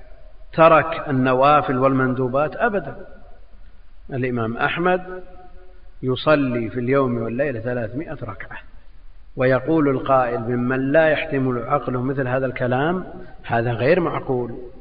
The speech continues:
هذا غير معقول". ثلاثمائة ركعة تحتاج إلى إيش؟ تحتاج كل ركعة إلى دقيقة مثلًا، يعني ركعة أقل ما يجزئ تحتاج إلى دقيقة، وثلاثمائة دقيقة يعني خمس ساعات.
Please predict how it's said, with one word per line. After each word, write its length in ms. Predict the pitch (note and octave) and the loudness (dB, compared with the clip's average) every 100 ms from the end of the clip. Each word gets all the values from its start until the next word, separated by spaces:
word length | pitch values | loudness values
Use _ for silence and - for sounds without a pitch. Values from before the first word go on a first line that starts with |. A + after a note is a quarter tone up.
| - - - - - - - - | -16 -16 -16 -18 -18 -16 -14 -8
هذا 180 | A2 A2+ | -6 -2
غير 200 | D3 F3+ | -2 -2
معقول". 380 | C#3 C#3+ F#3 | -4 -2 -2
ثلاثمائة 520 | B2 A#2+ A2+ C#3 F#3 C3+ | 0 -2 -2 -4 -4 -4
ركعة 300 | D#3 E3+ C3+ | -2 -2 -4
تحتاج 420 | A#2+ A#2 D3 C#3+ | -6 -4 -2 0
إلى 200 | C#3 B2 | 0 -2
إيش؟ 260 | A#2 A#2 A#2 - - - - - - - - | -2 -4 -6 -12 -16 -16 -16 -16 -16 -12 -8
تحتاج 360 | - D3+ F3 | -2 2 2
كل 300 | - G#3 E3+ | 4 2 4
ركعة 360 | D#3 F3 A#3 G3+ | 2 0 0 2
إلى 140 | G#3+ | 4
دقيقة 500 | F3 E3 F3 D#3 C3 | 4 2 2 0 -2
مثلًا، 420 | B2+ B2 A2 A2 B2+ - - - - - - - - - | -2 -4 -6 -6 -10 -14 -16 -16 -16 -16 -16 -16 -12 -4
يعني 260 | A#2+ B2 | 0 2
ركعة 600 | B2 D#3+ - B2+ B2 - - | 4 4 4 0 0 -4 0
أقل 380 | F3 - C#3+ B2+ | 4 6 4 4
ما 160 | B2+ | 4
يجزئ 560 | B2+ D3 C#3+ A#2 B2 F3 - - - - - - - - | 6 4 2 0 -2 -2 -8 -14 -14 -16 -16 -16 -16 -10
تحتاج 400 | C#3 - D#3 F3 | -8 2 4 4
إلى 140 | E3 | 2
دقيقة، 500 | B2 A#2 A2+ G#2+ - - - - | 2 -2 -4 -8 -10 -12 -16 -10
وثلاثمائة 560 | C3 D3 C#3+ C3+ D#3 C3 | 0 2 4 2 -2 -2
دقيقة 540 | A2+ A#2+ C3+ E3 D#3 | -4 -4 -2 -2 -2
يعني 460 | B2 G#2+ A2+ D#3 G3 - - - - - - - - | -2 -4 -4 -6 -8 -14 -16 -16 -18 -16 -16 -16 -14
خمس 260 | - D#3+ C3+ | -4 -2 -2
ساعات. 440 | - A2+ - - | -6 -8 -10 -14